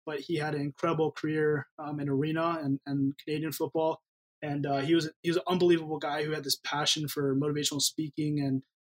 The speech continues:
and he developed his own nonprofit here in, in, uh, in Southern Maryland. And so same thing I did with the Washington National Athletes. I, I reached out via Brandon Brown's account,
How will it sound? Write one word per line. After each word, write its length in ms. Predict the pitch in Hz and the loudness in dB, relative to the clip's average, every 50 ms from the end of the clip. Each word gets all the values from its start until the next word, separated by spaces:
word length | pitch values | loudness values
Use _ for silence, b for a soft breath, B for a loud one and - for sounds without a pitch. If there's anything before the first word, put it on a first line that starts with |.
| _ _ _ _ _ - | _ _ _ _ _ -8
and 180 | 156 151 147 135 | -6 -4 -4 -2
he 100 | 135 156 | -4 -4
developed 340 | 139 160 147 151 151 147 - | -4 -2 -2 -2 -4 -4 -2
his 100 | 143 156 | -4 -2
own 160 | 151 147 151 | -2 0 -2
nonprofit 580 | 147 143 139 135 - 147 143 143 - 156 147 - _ - | -2 -2 -4 -4 -4 -4 -4 -4 -2 -4 -6 -6 _ -6
here 260 | 151 147 147 143 143 | -4 -2 0 0 2
in, 180 | 139 135 139 - - | 0 0 0 -2 -4
in, 180 | 147 139 139 139 | -4 -2 0 0
uh, 340 | 139 135 131 131 127 131 127 127 _ _ _ _ _ _ - | 0 -2 -4 -4 -6 -8 -10 -14 _ _ _ _ _ _ -10
in 120 | - 143 135 | -6 -2 -2
Southern 300 | - 156 156 151 143 139 | 0 0 0 -2 -2 -2
Maryland. 400 | 143 143 151 156 160 170 175 - _ _ _ _ _ _ _ _ _ _ _ _ _ _ - | -2 -2 -2 -2 -2 -4 -6 -8 _ _ _ _ _ _ _ _ _ _ _ _ _ _ -8
And 240 | 156 151 151 151 135 | -6 -4 -2 -2 -2
so 400 | 127 - - - - 175 165 160 - _ _ - | -4 -4 -4 0 2 2 2 2 -2 _ _ -6
same 320 | - - - 170 175 165 | -2 0 2 2 2 2
thing 120 | 156 180 170 | 2 2 2
I 60 | 160 | 2
did 100 | 165 165 | -2 -2
with 80 | 160 | -2
the 60 | 156 151 | -2 -2
Washington 340 | 151 156 156 - 156 151 | -2 0 0 0 -2 -2
National 260 | 147 151 - - 147 143 | -2 -2 -2 -2 -2 -4
Athletes. 380 | 143 143 - 156 156 139 - | -4 -6 -4 -4 -4 -2 -2
I, 80 | 139 131 | -2 -2
I 260 | 135 131 135 - 139 | -4 -4 -4 -4 -4
reached 280 | 139 147 143 - - 156 | -2 0 2 2 2 2
out 200 | 147 143 139 - | 0 -2 -2 -4
via 140 | 151 147 | -4 -4
Brandon 320 | 135 135 147 147 147 143 135 | -2 -2 -2 -2 -2 -2 -2
Brown's 280 | 135 135 139 139 131 | 0 0 0 0 0
account, 400 | 135 - - 135 135 143 139 - | -2 -2 -4 -4 -2 -2 -2 -2